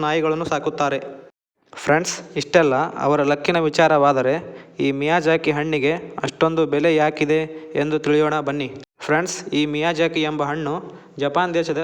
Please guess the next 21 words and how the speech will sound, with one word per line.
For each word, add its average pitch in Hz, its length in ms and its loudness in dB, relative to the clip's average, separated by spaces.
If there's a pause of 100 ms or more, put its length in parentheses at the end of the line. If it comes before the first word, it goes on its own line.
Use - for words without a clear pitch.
(140)
ಮಿಯಾಜಾಕಿ 160 520 -2
ಎಂಬ 156 180 -2
ಸ್ಥಳದಲ್ಲಿ 156 460 4 (420)
ಈ 143 100 2
ಹಣ್ಣನ್ನು 160 440 -2
ಹೆಚ್ಚಾಗಿ 160 420 0
ಬೆಳೆಯಲಾಗುತ್ತದೆ. 147 640 0 (380)
ಆದ್ದರಿಂದ 151 420 0 (180)
ಈ - 20 0 (100)
ಹಣ್ಣಿಗೆ 147 300 -4 (140)
ಮಿಯಾಜಾಕಿ 151 500 0 (100)
ಎಂದು 143 160 -4 (360)
ಹೆಸರು 160 240 0 (100)
ಬಂದಿದೆ. 147 300 0 (600)
ಈ 147 120 0 (120)
ಹಣ್ಣು 151 260 0 (260)
ಪೂರ್ಣ 160 240 2 (120)
ಬೆಳವಣ-, 160 340 2 (100)
ಬೆಳವಣಿಗೆಯಲ್ಲಿ 151 640 0 (240)
ಮುನ್ನೂರೈವತ್ತು 160 560 -2
ಗ್ರಾಂ 156 180 -2